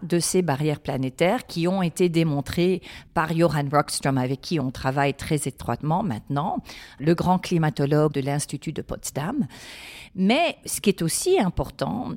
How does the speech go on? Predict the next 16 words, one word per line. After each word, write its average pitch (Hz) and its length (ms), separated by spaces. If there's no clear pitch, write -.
c'est 175 240
qu'on 202 240
voit 220 340
que 214 380
si - 560
on 185 120
peut, 330 580
en 147 100
fait, - 460
commencer 240 480
à 160 100
changer, 165 480
et 202 40
justement 226 460
les 165 120
scénarios 226 720